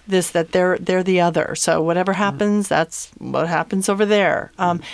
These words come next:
Speaker 1: and I think we're kind of at a time when I think Christiane Amanpour was just interviewed for the New York Times Magazine. And at the end, she said she's not really worried about the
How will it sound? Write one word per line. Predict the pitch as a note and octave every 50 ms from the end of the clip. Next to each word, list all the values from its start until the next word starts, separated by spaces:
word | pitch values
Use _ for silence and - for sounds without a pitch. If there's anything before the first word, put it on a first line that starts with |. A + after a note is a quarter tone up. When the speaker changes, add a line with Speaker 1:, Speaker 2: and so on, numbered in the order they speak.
| - -
Speaker 1:
and | A3 A3+
I | A3+ A3
think | A3 - A#3+ A#3 A3 -
we're | A3 G#3 A3+ A3
kind | A3+ - D4 D#4 E4+
of | F4 A#3+
at | A3 G3+
a | F3
time | E3 - - - - G3+ G#3 G3 F#3 F3+ F3
when | F3 E3+ E3+ E3 -
I | -
think | F#3+ - A3 G#3+ G3
Christiane | - - G#3+ - - - - G#3 G3 G3 F#3+ F#3+ F#3+ F#3 - -
Amanpour | F3+ F#3 F#3 F3 E3 - - - F#3+ F#3 F3+ E3 D#3 D#3 D#3
was | E3+ E3 -
just | - E3 E3 - -
interviewed | E3 E3+ E3+ E3 E3 E3+ D#3+ D#3 -
for | - F3
the | F3+
New | F3 F3 F3
York | E3+ E3 D#3+ D3+ - _ -
Times | - F#3 E3 D#3+ D#3 - -
Magazine. | E3+ E3 E3 E3+ F3+ E3+ E3+ D#3 D3+ D#3 -
And | - F3+ F3
at | E3 -
the | - F3 F3
end, | F3+ F#3+ F#3+ F3+ E3+
she | - F#3+
said | F3+ - - E3 D#3+ E3 - - - - - - - - - -
she's | - - C4+ D4 C#4+
not | - B3 A#3 G#3+ F3+ - -
really | G3+ G3 F#3+ F#3 F3+ F3
worried | E3 E3 F3+ F#3 F#3 F3 F3 E3+
about | E3+ D#3 E3 D#3+ D#3+ D#3+ D#3+ D#3 D#3 - - - - - - _ -
the | G3+ F#3 F3 E3+ E3+ E3 E3+